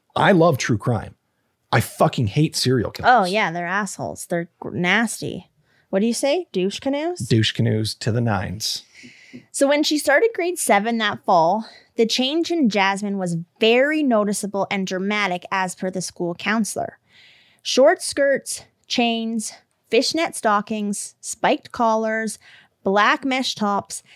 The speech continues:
Speaker 2: and heavy eye makeup with eye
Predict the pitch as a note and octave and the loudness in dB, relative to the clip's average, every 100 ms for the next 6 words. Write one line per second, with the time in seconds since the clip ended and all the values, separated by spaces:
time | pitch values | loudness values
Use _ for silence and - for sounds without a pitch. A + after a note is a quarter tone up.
0 | - - A3 G#3 F#3+ - - - B3 C4 | -8 0 2 0 -2 -8 -12 -4 0 2
1 | D4+ D4+ - - A3+ A#3 G#3+ C#3 - - | 2 0 -2 0 0 2 0 -2 -2 -2
2 | C#4 - _ _ _ - G3+ - G#3 A#3 | -2 -4 _ _ _ -2 -2 2 4 4